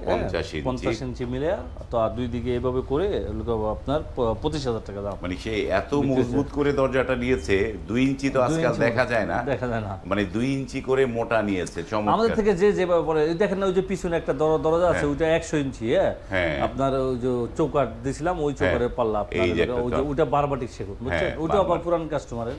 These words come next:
Speaker 1: হ্যাঁ।
Speaker 2: হ্যাঁ, যে, যে শুরুতে যে
Speaker 1: হুম,
Speaker 2: কথা
Speaker 1: হ্যাঁ।
Speaker 2: বলছিলাম যে অনেকে, আহ, যারা একটু,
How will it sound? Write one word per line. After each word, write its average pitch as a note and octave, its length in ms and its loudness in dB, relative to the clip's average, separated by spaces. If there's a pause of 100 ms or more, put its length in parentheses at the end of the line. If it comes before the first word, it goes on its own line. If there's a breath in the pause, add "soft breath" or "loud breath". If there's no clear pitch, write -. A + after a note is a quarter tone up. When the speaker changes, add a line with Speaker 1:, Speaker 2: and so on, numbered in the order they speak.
Speaker 1:
হ্যাঁ। D#3+ 220 -2
Speaker 2:
হ্যাঁ, F2+ 200 0
যে, E2+ 140 -4
যে A#2+ 200 2
শুরুতে F#3 360 2
যে G3 100 4
Speaker 1:
হুম, G3 100 2
Speaker 2:
কথা F#3+ 100 2
Speaker 1:
হ্যাঁ। E3 160 2
Speaker 2:
বলছিলাম C3+ 380 2
যে C3+ 180 2
অনেকে, C#3+ 640 2 (340 loud breath)
আহ, F#2 380 2
যারা A#2+ 380 2
একটু, C#3 760 -2